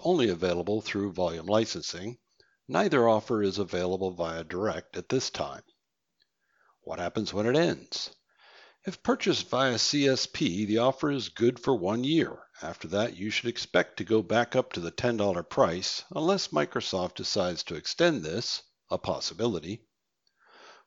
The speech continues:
Via volume licensing, you can keep these prices for up to five years.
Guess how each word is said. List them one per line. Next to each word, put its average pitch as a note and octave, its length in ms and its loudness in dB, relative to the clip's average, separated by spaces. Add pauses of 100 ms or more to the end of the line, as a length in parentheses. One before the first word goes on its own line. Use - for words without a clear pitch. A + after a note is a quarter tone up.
Via C3 240 4
volume C#3+ 420 6
licensing, F2+ 600 -2
you A#2 120 0
can A2 160 -6
keep - 260 -4
these F2+ 220 -2
prices G2 500 -2
for F#2+ 200 -2
up G2+ 120 -6
to C3 80 0
five A#2 400 0
years. D3+ 560 -2